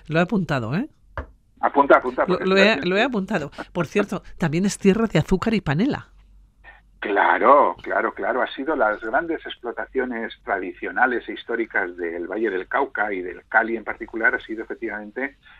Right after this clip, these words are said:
Speaker 2: la caña de azúcar con sus derivados. O sea, lo que es el, el azúcar y luego también la, o sea, la melaza y la panela, ¿no? El, entonces, eh, sí, bueno, aparte luego también de,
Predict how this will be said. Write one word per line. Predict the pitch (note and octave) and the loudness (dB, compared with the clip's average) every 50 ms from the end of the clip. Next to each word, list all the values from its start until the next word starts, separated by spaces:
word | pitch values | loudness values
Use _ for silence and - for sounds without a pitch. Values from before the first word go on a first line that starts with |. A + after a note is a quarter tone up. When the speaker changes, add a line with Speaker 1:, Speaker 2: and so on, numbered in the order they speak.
| - - | -16 -10
Speaker 2:
la | - G#2 F#2+ | -8 -8 -4
caña | - A2+ A2+ A2 A#2 B2 | -2 -2 0 0 2 2
de | B2 A2+ | 2 2
azúcar | - - C#3 C#3 C3+ G#2 F2+ - - _ _ | 2 0 -2 0 0 0 0 -2 -6 _ _
con | - A#2+ G#2+ G2 | -8 -8 -8 -6
sus | - A2+ F2+ | -8 -8 -6
derivados. | A2 G#2 F#2+ F#2 G2+ C3 C#3+ A#2+ F#2 F2+ F2+ - - - _ - - - - _ - | -4 -4 -4 0 2 2 2 2 0 -4 -6 -8 -10 -12 _ -20 -20 -20 -20 _ -10
O | |
sea, | - - G#2+ G2 | -4 -2 0 0
lo | F#2 F2+ - | 0 -4 -6
que | - A2+ A2+ | -6 -4 -4
es | A2+ - - - | -4 -4 -4 -4
el, | A#2+ A#2+ A#2 A#2+ A#2+ A#2+ A#2+ A#2+ A#2+ A#2+ A2+ | -2 0 2 2 4 4 4 4 2 0 -2
el | - C#3 A#2 | -4 -4 -4
azúcar | A2 G2+ - C#3+ C#3 - - F3 F3 | -4 -4 -4 -6 -4 0 2 2 2
y | D#3 A2+ | 2 2
luego | A2 A2+ A#2 C#3 C#3 | 0 0 0 0 0
también | - - A2 A2 A2 B2 C#3+ | -2 -2 -4 -4 -4 -4 0
la, | C3 A2 G#2 F#2+ F#2 F#2 F#2 F#2+ - | 0 2 2 2 2 2 0 -2 -4
o | |
sea, | - - A#2 G#2 G2 F#2+ | -4 -2 -2 0 0 -2
la | F#2+ F#2 F2+ F2+ F#2+ | -4 -4 -4 -4 -4
melaza | G2 F2+ F#2+ B2 D3+ D3 - - D3 E3 F#3+ G3 F3+ | -4 4 6 8 8 8 6 2 2 4 4 4 4
y | C#3 A2+ | 2 2
la | G#2 G2 F#2 - | 2 2 2 2
panela, | - F#2 G2 A#2+ D3 C#3 G#2+ - F2 F2 | 0 -2 2 4 4 4 4 2 -2 -6
¿no? | F2+ G#2 D#3+ E3+ C#3 | -8 -8 -8 -8 -8
El, | A#2+ G2+ G2+ G2+ G2 G2+ G2+ - _ _ _ - - - - - - - - | -10 -10 -10 -10 -12 -12 -14 -18 _ _ _ -20 -20 -20 -20 -20 -20 -18 -16
entonces, | A#2+ G#2+ - B2 A#2 - D3 C#3 - - - | -10 -6 -6 -4 0 2 2 2 0 0 -2
eh, | C3 A2+ A2 G#2+ G#2 G#2 G2+ G2+ G2+ G2+ G2 - | -2 -2 0 0 0 0 0 -2 -2 -2 -4 -4
sí, | - B2 A#2 | -2 -4 0
bueno, | - C3 C3 A2+ | 2 4 4 6
aparte | G#2 F#2+ - A2+ A2 - - | 4 4 2 0 -2 -2 -2
luego | A#2 A#2 C3 C#3 - | 0 0 0 0 -2
también | G#2+ G#2+ A2+ A2+ A2 A2 | -4 -4 -6 -6 -4 -4
de, | G2+ F#2+ F2+ F2 F2 F2 F2 F2+ F2 | -2 -2 -2 -2 -2 -4 -6 -6 -10